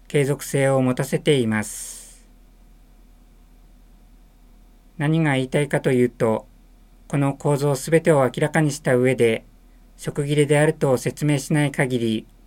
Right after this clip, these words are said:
もともとあった意味上の切れた感じがする、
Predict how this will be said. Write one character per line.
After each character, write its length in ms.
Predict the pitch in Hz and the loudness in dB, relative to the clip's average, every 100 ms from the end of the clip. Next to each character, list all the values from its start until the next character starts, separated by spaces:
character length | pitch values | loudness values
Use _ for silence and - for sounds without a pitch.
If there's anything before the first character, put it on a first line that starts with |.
| - - - - - | -20 -20 -20 -20 -10
も 80 | 143 | -6
と 100 | 165 | -2
も 120 | 151 | 0
と 180 | 147 147 | 2 0
あ 20 | |
っ 80 | 143 | 0
た 360 | - 123 110 - - - - - | -2 -2 -2 -4 -16 -20 -20 -12
意 60 | - | -4
味 140 | 139 | -2
上 180 | 135 147 | 2 2
の 140 | 147 135 | 2 0
切 100 | 156 | 0
れ 100 | 160 | 0
た 120 | 151 | 0
感 200 | 143 131 | -2 -2
じ 140 | 127 | 0
が 140 | 127 120 | 0 0
す 180 | - | -4
る、 240 | 127 113 | 0 0